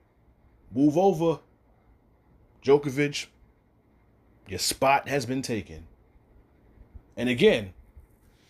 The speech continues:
you didn't, you didn't play in the U S Open. Remember, you're unvaccinated, so you couldn't even come to the States.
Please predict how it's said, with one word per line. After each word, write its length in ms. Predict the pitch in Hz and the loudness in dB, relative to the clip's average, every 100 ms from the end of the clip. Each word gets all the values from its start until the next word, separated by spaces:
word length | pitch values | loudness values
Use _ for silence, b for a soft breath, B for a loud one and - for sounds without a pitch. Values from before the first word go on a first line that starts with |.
| b b b b b b b b _ _ _ - | b b b b b b b b _ _ _ -4
you 120 | 113 | 0
didn't, 180 | 143 - | 0 0
you 100 | 185 | -2
didn't 180 | 185 160 | -2 0
play 160 | 285 | 0
in 60 | 277 | 0
the 60 | 156 | 0
U 200 | 131 117 | 0 0
S 140 | 101 | 0
Open. 320 | 101 82 76 - _ _ _ _ _ _ _ | -6 -8 -18 -20 _ _ _ _ _ _ _
Remember, 180 | - 180 | -2 0
you're 200 | 120 175 | 2 2
unvaccinated, 760 | 190 156 196 220 - 127 92 87 _ _ | 0 2 2 2 -2 -8 -8 -12 _ _
so 140 | - 101 | -18 -8
you 100 | 208 | -6
couldn't 220 | 214 190 | -4 -6
even 160 | 180 151 | -6 -6
come 220 | 220 233 | -2 -2
to 60 | |
the 80 | 160 | -2
States. 560 | 127 117 95 - - | -2 -4 -6 -8 -12